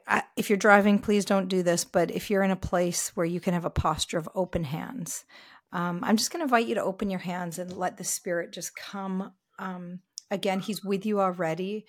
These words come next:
He permanently lives within you, but perhaps you just need a refreshment of his spirit today. And so with hands open, I'm just gonna say, "Come, Holy Spirit." Come, Holy Spirit, Spirit of the living God, would you come?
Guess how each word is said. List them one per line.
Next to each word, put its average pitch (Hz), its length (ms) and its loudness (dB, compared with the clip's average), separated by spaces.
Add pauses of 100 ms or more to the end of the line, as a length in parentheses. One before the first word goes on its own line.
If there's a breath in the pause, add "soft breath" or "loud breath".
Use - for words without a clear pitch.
(160 soft breath)
He - 140 -6
permanently 196 580 0
lives 175 380 -6
within 175 340 -6
you, 165 180 -4
but 190 260 -8
perhaps - 520 -8
you 190 100 -8
just - 300 -10
need 180 320 -8 (380 loud breath)
a 175 80 -6
refreshment 180 800 -4
of 175 100 -12
his 180 180 -4
spirit 180 400 -8
today. 165 380 -8
And 165 160 -8
so 180 220 -4
with 175 240 -2 (360 loud breath)
hands 214 420 2
open, 202 600 0 (140)
I'm 185 160 -4
just 185 180 -8
gonna 185 140 -8
say, 180 200 -6
"Come, 196 340 -8
Holy 190 280 -8
Spirit." 151 460 -16 (1600 soft breath)
Come, 196 300 -4
Holy 202 240 -4
Spirit, - 300 -6
Spirit 185 440 -4
of 196 100 -4
the 208 80 -8
living 202 300 -6
God, 151 420 -12
would 165 160 -12
you 190 80 -14
come? 165 480 -12